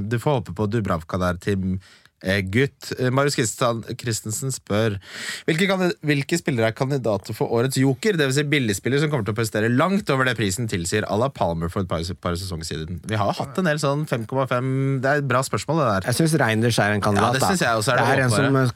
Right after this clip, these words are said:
Speaker 2: koster fem og en halv, som fort kan score, eh,
Speaker 1: Åt-,
Speaker 2: tosifre-
Speaker 1: åtte, åtte, ti?
Speaker 2: Ja, ti, tolv,
Speaker 1: Ja.
Speaker 2: hvis han er, altså, det er jo
Speaker 1: Femten mål for, eh, Milan i Serie A forrige sesong.
Speaker 2: Ja.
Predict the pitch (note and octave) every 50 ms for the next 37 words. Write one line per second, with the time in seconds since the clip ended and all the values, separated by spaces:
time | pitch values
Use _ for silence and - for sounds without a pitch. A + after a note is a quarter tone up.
0 | C#3+ C3 - - - G#2+ A#2 G#2+ G#2+ G#2 G#2 G#2 G#2 G2 - A#2+ G#2+ - G#2+ -
1 | - B2 A2 - - - A#2 G#2+ G2+ G2 G2 G2 G2 G2 F#2+ G2 G2 G2 F#2+ G2
2 | G#2 A2+ A#2 A#2+ A2+ - - - - A2 F#2+ - A2 G2+ - - - - - C#3
3 | A#2+ C3 D#3+ E3+ F3+ - - F3+ E3 G#3+ A3 A#3+ C4+ - - - - C#3 A#2+ G#2+
4 | G#2 G#2 F#2 - - G#2+ F2+ - - F#2 E2+ F2 F2+ - C#3+ C#3+ D#3 F3 - -
5 | G#2 - - G#2 G2+ G2 F#2 F#2+ F#2+ - A#2 A2 A2 A2 A2 G#2+ G#2+ G#2+ G#2+ G#2+
6 | F3+ E3+ B2+ - C#3+ C#3 C3 C3 B2+ - D3 C#3 C3+ C3+ C3+ C3+ C3 C3 B2+ B2+
7 | A#2+ A2 A2 A2 A2 A2 A2+ G#2+ - A#2 A2+ A2 A2 A2+ A2+ A2 A2 - B2 A2+
8 | G#2+ A2 G#2+ A2 - C3 C#3 D#3 D#3 D3+